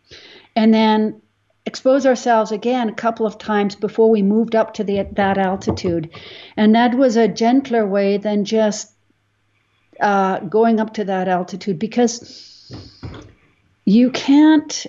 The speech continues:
recover if your body is struggling to acco-, uh, to acclimatize. You can't recover from the exertion,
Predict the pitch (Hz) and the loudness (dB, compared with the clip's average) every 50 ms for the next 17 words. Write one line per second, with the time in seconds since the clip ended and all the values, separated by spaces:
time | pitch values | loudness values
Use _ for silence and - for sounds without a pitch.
0 | - - - 214 208 190 - - - 226 226 220 185 156 147 - 180 170 - 202 | -18 -14 -8 -6 -6 -6 -6 -4 -2 0 0 2 2 0 0 0 -2 -4 -4 -6
1 | 190 165 175 180 175 185 202 196 196 180 - 185 - - - - 196 196 185 190 | -6 -4 -2 -2 -2 0 -2 -2 -4 -6 -6 -8 -10 -10 -6 -2 -2 0 2 2
2 | 180 170 170 - 170 160 - - 175 170 170 - 180 160 - - 185 165 170 - | 0 0 0 -2 -6 -6 -6 -6 -6 -6 -4 -6 -8 -6 -2 -2 -2 -2 -2 -2
3 | 175 170 170 175 175 170 - - 95 107 - - - - 226 - - 269 277 269 | 0 0 2 0 0 -2 -4 -10 -12 -10 -12 -14 -16 -18 -16 -4 0 0 2 2
4 | - 202 - - 202 196 190 196 196 185 - - - 185 180 180 175 165 170 - | 0 -4 -4 -2 -2 -2 0 0 -2 -2 -4 -8 -4 -2 0 0 0 -2 -6 -12
5 | - - _ _ - 185 170 165 - - 156 160 165 - - - - - - | -20 -20 _ _ -2 -2 -2 -2 -6 -6 -6 -4 -4 -6 -8 -10 -10 -12 -12